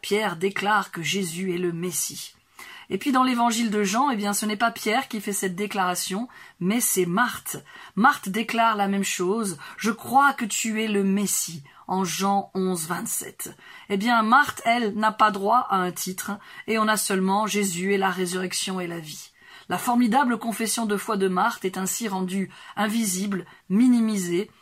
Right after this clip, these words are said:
alors qu'il serait plus juste aussi de dire, « Marthe reconnaît en Jésus le Messie,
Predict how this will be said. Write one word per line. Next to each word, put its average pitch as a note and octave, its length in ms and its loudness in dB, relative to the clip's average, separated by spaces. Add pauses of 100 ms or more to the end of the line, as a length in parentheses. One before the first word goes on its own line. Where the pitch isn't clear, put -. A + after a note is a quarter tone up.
alors C4+ 240 2
qu'il A#3 120 -2
serait F#3+ 280 -2
plus F#3 140 -6
juste C#4 300 -2
aussi B3 320 -2
de F#3 100 -2
dire, « E3+ 300 -4
Marthe G3 420 0 (240)
reconnaît F3+ 560 0
en E3+ 120 -4
Jésus D#3+ 460 -6 (200)
le E3+ 160 -4
Messie, E3+ 560 -2